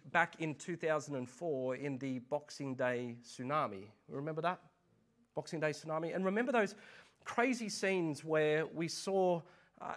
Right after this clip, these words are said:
all of the tide go out? Remember seeing that, that picture of all the tide went out as the tsunami was coming in? And it was, it was a surreal scene because as all of the tide was going out, there were two different types of people. As the tide went out, you had all of these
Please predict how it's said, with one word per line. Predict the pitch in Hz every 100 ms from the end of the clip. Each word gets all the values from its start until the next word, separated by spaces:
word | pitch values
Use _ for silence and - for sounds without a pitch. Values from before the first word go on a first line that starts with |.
| -
all | 202 247 233
of | 190
the | 185
tide | - - 202 202 196 160
go | 147 127
out? | 117
Remember | 131 196 202
seeing | - 202
that, | 190 208
that | 185 180
picture | 214 208 170
of |
all | 165 208
the | 208
tide | - - 202 202 208 180
went | 170 147
out | 147
as | 147 143
the |
tsunami | 156 - 160 170 170 151
was | 143
coming | - 156 156
in? | 170 127 - - - - -
And | 202 214
it | 220 226
was, | 220 214 - -
it | 226
was | 226 202
a |
surreal | - 240 202 240 302
scene | - 156 143
because | 147 180
as | - 233
all | 220 220 254
of | 254 220
the | 226
tide | - 226 240 254 220
was | 196
going | 196 170 135 127
out, | 139 170
there |
were | 190
two | 196 262
different | 262 - 175
types | 151 151 156
of | 147
people. | 233 - 107 _ _ _ _ _ _ _ _ _ _ -
As | 220 240
the | 233
tide | - - 226 240 220
went | 185
out, | 139 135 165
you | 185
had | 190 233 220
all | 190 196
of | 180 151
these | - 175 170 -